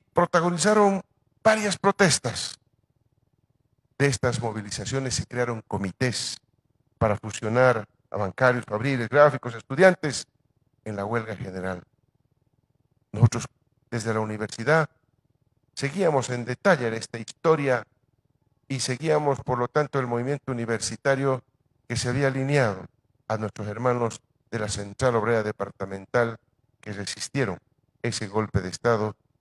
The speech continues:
y esa dictadura militar de Barrientos. Ese es un pasaje importantísimo en la historia, porque fue el punto de partida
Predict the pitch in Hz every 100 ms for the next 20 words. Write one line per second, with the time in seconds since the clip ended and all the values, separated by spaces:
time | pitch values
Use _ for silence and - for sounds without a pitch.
0 | _ 110 107 98 98 - 95 117 104 95
1 | 92 - 98 90 87 82 85 76 _ _
2 | _ _ _ _ _ _ _ _ _ _
3 | _ _ _ _ 175 202 214 - 185 220
4 | 190 196 196 175 165 165 175 165 - 196
5 | 175 156 143 135 - - 180 139 107 87
6 | _ _ _ _ _ _ _ _ _ _
7 | _ - - - 143 180 156 - 185 165
8 | 147 - 135 127 - 175 113 90